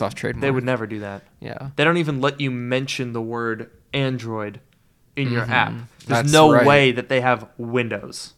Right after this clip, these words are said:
Speaker 2: Oh, yeah.
Speaker 1: Come on. I feel like the stovetop is completely flat.
Speaker 2: Mm.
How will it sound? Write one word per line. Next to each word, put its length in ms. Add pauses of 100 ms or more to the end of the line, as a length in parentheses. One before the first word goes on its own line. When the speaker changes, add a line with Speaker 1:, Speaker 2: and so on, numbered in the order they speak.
(140)
Speaker 2:
Oh, 120
yeah. 400
Speaker 1:
Come 160
on. 180 (1700)
I 80
feel 180
like 120
the 60
stovetop 840
is 100
completely 460
flat. 540 (380)
Speaker 2:
Mm. 580